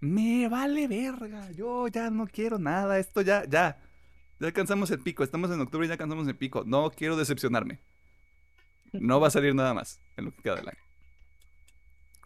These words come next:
Y por último, estuve leyendo un arco de Batman. Cuando digo un arco de Batman me refiero a un cómic porque también soy virgen. Batman Year One.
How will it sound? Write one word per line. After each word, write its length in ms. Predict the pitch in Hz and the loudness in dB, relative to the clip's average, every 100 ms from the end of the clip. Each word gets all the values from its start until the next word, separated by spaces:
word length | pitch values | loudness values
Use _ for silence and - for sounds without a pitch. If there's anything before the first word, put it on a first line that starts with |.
| - | 0
Y 400 | 143 165 185 190 | 2 2 0 2
por 240 | 156 135 | 4 6
último, 760 | 151 151 - 147 143 143 151 - | 4 2 0 0 4 6 6 2
estuve 520 | - - - 131 131 | -2 -4 -2 0 0
leyendo 640 | 123 107 101 131 131 120 117 | -2 -4 2 2 2 0 -2
un 320 | 120 120 123 | -2 -4 -2
arco 500 | 104 120 131 - 123 | 2 2 2 -2 -2
de 180 | 107 101 | 0 -2
Batman. 760 | 98 104 113 123 127 139 180 202 - | -2 0 0 2 0 0 0 -4 -4
Cuando 260 | 107 101 | -4 -2
digo 300 | 107 120 127 | -2 0 0
un 180 | - 117 | 0 0
arco 220 | 117 117 | 0 -2
de 60 | 107 | -2
Batman 240 | 110 117 | 0 0
me 40 | 107 | -2
refiero 280 | 101 104 | -4 -4
a 40 | 104 | -4
un 60 | |
cómic 240 | 98 120 113 | -2 -4 -4
porque 260 | - - - | -10 -14 -16
también 300 | - 71 80 | -14 -14 -10
soy 140 | - | -8
virgen. 320 | 151 160 156 _ _ _ _ _ _ _ _ _ _ _ _ _ _ _ _ _ _ _ _ _ _ _ _ _ _ _ _ _ - | -8 -8 -12 _ _ _ _ _ _ _ _ _ _ _ _ _ _ _ _ _ _ _ _ _ _ _ _ _ _ _ _ _ -4
Batman 300 | 120 160 160 | -4 -2 -2
Year 140 | 151 139 | -2 0
One. 180 | 117 | -2